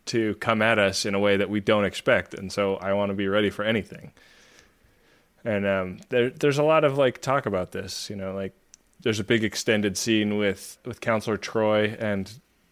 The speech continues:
Data, like, talking about the psychology that Riker will be bringing to bear in this, uh,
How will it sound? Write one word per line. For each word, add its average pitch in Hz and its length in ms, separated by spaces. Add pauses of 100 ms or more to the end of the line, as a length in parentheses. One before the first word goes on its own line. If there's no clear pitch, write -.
(200)
Data, 110 360
like, 101 280
talking 104 360
about 98 460 (140)
the 98 320
psychology 107 760
that 107 240
Riker 110 320
will 107 140
be 110 140
bringing 110 400
to 110 100
bear 107 500 (120)
in 117 140
this, 107 260
uh, 107 380